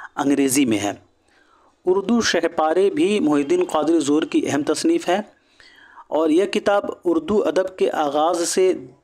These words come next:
वली दकनी के ज़माने तक नसर व नज़्म का इंतखाब है।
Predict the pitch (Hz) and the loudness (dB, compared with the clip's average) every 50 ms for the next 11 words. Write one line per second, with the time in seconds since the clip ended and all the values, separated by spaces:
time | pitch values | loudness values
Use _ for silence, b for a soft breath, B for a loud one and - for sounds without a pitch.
0 | _ _ _ _ _ _ - 160 151 143 127 123 147 160 185 220 220 - 170 165 | _ _ _ _ _ _ -6 -2 -2 -2 0 0 0 0 0 0 0 0 -2 0
1 | - 165 170 185 175 - 175 143 127 135 127 135 135 143 160 165 165 - 175 170 | 0 0 -2 0 0 0 0 0 0 0 0 0 2 2 2 0 0 -2 -4 -4
2 | - - _ B B B B B B B B - 127 131 147 151 147 - 185 190 | -4 -18 _ B B B B B B B B -8 -4 -2 0 0 0 0 0 2
3 | 190 170 143 151 175 170 170 175 175 165 - 170 175 - 160 131 120 - 123 110 | 2 2 4 2 2 2 2 0 0 0 0 0 0 0 -2 -6 -6 -4 -4 -4
4 | - 113 110 110 104 110 113 107 95 - _ | -2 -4 -4 -4 -4 -6 -6 -8 -12 -16 _